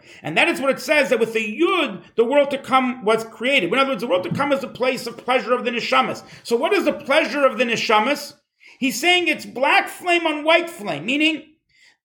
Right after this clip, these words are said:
there is black flame. It's coming through letters and specific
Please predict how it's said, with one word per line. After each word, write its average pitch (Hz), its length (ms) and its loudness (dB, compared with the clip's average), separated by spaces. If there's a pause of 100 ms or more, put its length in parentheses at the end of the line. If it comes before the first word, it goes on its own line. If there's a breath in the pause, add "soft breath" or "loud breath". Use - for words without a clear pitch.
there 233 160 2
is 359 140 4
black 285 340 2
flame. 208 380 0 (640 loud breath)
It's - 140 -4
coming 330 260 2
through 285 280 -2
letters 262 500 2 (400 soft breath)
and 254 140 2
specific - 680 0